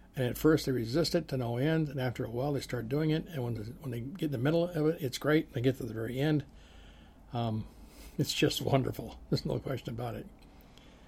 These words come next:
Just because you've done the same thing over and over does not mean you can never change. You're not locked in. Change can be good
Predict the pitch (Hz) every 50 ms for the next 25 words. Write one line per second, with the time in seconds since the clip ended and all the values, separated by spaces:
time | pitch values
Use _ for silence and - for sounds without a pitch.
0 | - - - - - - - - - - - - - - 143 165 185 185 - 226
1 | 214 - 170 165 165 160 131 127 113 120 127 127 120 107 - - 151 151 139 -
2 | 160 156 151 - 120 123 151 180 170 151 139 131 139 127 120 113 107 110 120 139
3 | 151 139 135 131 135 131 127 120 - 110 110 110 110 120 117 - - 117 110 104
4 | 101 87 - - - - - - - - - - - - 123 120 113 107 110 117
5 | 123 123 135 151 139 117 123 120 117 - - 123 117 107 110 - - - - -
6 | - - - - - - - - - 127 127 135 147 160 156 - - - - -
7 | - 127 127 127 143 151 147 175 202 165 98 -